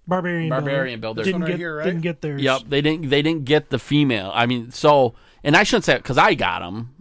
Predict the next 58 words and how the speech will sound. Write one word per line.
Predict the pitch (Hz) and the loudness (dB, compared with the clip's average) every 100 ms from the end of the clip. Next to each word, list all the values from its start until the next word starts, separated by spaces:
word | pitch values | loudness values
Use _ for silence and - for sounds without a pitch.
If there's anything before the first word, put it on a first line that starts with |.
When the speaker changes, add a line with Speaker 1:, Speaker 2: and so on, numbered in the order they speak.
| - | -4
Speaker 2:
I | 127 | 0
mean, | 127 | 0
Speaker 1:
Right. | 151 | 0
Speaker 2:
people | - 240 147 | 2 4 4
did | 131 156 143 156 | 4 4 2 2
get | 147 123 | 2 2
'em. | 92 101 | 0 -4
They | 110 147 | 2 2
Speaker 1:
Right. | 139 | 2
Speaker 2:
were, | 127 131 | 0 0
they | 143 | 2
were | 151 | 2
sent | 120 - 135 | 2 2 2
out. | 107 90 76 - - | 2 -2 -6 -14 -16
Speaker 1:
Mm-hmm. | 127 131 131 _ - | -14 -14 -16 _ 2
Speaker 2:
Um, | 117 110 107 95 | 4 6 4 0
I | 107 | -2
can't, | - 135 | 0 0
I | 120 | 0
can't | - 135 | 0 -2
remember | 127 120 120 123 | 0 0 2 0
if | 120 | -2
it | |
was, | 110 104 | -4 -2
maybe | 113 113 113 | -2 0 -2
if | 110 113 | -2 -4
it | 95 | -6
was | 101 107 | -6 -6
in | 107 101 | -6 -6
the, | 98 95 95 95 - _ _ _ | -4 -4 -4 -6 -8 _ _ _
the | 123 107 | -10 -4
next | 113 120 - - - | -2 -2 -4 -16 -16
re-, | 107 113 120 120 | -12 -8 -6 -6
chance | - 120 - | -4 -4 -4
to | - | -4
order. | 131 127 123 104 - - - | 0 2 0 -2 -8 -20 -12
I | |
can't | - 208 | 0 2
remember | 180 175 143 | 4 2 2
how | 139 | 2
it | 135 | 2
went | 117 | -2
down. | 117 117 101 92 101 - _ _ | -2 0 -2 -6 -12 -18 _ _
Speaker 1:
Yeah. | 151 143 | -8 0
Speaker 2:
But | 156 160 | 4 6
regardless, | 151 127 180 196 135 117 - | 4 4 6 6 6 0 -2
people | - - - | 0 0 2
didn't | 120 131 120 | 2 2 0
get | 110 117 | 2 2
'em | 104 | 2
and | 104 | -2
have | 101 127 139 127 | -4 2 2 4
been | 131 120 | 2 2
waiting | 117 139 127 113 | 2 2 2 -2
still | - - - 156 127 110 | -6 -6 4 6 6 2
to | - 104 | -4 -2
this | 98 - | -2 -4
day. | 123 117 69 - | -2 -2 -4 -12